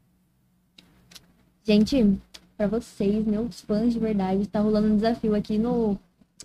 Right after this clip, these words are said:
Cola E, tá bom? Eu quero muito que vocês vão me ajudar. Vão lá na D M do Insta deles e mandem oi, oi, bastante oi mesmo, que eles vão escolher uma pessoa pra mandar uma coisa pra mim comer.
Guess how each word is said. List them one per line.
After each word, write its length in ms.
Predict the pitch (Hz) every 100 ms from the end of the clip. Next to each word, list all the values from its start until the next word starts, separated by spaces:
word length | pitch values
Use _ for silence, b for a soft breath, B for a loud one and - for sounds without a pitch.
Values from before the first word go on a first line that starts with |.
| _
Cola 260 | 220 220 214
E, 140 | 202
tá 120 | 202
bom? 160 | 214 208
Eu 140 | 208
quero 180 | 214 220
muito 280 | 233 233 233
que 60 | -
vocês 140 | 240
vão 100 | 226
me 100 | 233
ajudar. 340 | 240 233 185 180 - _ _ _ _ _ 202
Vão 340 | 226 254 285
lá 300 | 247 220 226
na 100 | 233
D 80 | 220
M 300 | 208 196 196
do 120 | 196 202
Insta 220 | 190 240
deles 520 | 202 185 190 202 202
e 60 | 208
mandem 320 | 208 214 226
oi, 280 | 202 202 208
oi, 200 | - 190
bastante 480 | 185 202 240 302 277
oi 140 | 233
mesmo, 400 | 247 202 196 220
que 80 | 220
eles 120 | 214 208
vão 100 | 220
escolher 260 | - 214
uma 180 | 220 294
pessoa 640 | 302 294 - 208 208 220 b b -
pra 80 | 214
mandar 200 | 220 214
uma 80 | 220
coisa 120 | 214
pra 100 | 214
mim 60 | 214
comer. 360 | 254 226 190